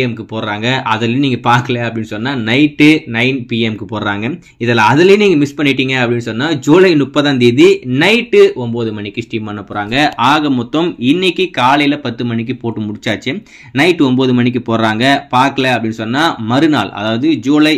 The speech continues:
இருபத்தி எட்டாம் தேதி பன்னெண்டு ஏ எம்க்கு போடுறாங்க. அந்த ஷெட்யூல் முடிச்சுட்டு நைட்டு நைன் ஏ எம் பி எம்க்கு போடுறாங்க. அதுலயும் பார்க்கல அப்படின்னு சொன்னா,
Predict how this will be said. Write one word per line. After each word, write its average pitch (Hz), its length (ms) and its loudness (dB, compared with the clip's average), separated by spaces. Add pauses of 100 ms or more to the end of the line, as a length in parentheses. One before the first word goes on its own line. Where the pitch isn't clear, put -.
(100)
இருபத்தி 123 360 -2
எட்டாம் 117 260 -2
தேதி 117 240 4 (460)
பன்னெண்டு 170 400 2
ஏ 143 160 2
எம்க்கு 120 260 -6
போடுறாங்க. 120 320 -2 (280)
அந்த 135 140 0
ஷெட்யூல் 139 360 0
முடிச்சுட்டு 123 400 -2
நைட்டு 156 360 4 (260)
நைன் 131 280 0
ஏ 117 140 0
எம் 113 100 0 (140)
பி 139 160 6
எம்க்கு 113 240 -6
போடுறாங்க. 107 380 -4 (440)
அதுலயும் 202 380 2
பார்க்கல 151 320 0
அப்படின்னு 131 260 -4
சொன்னா, 147 160 -2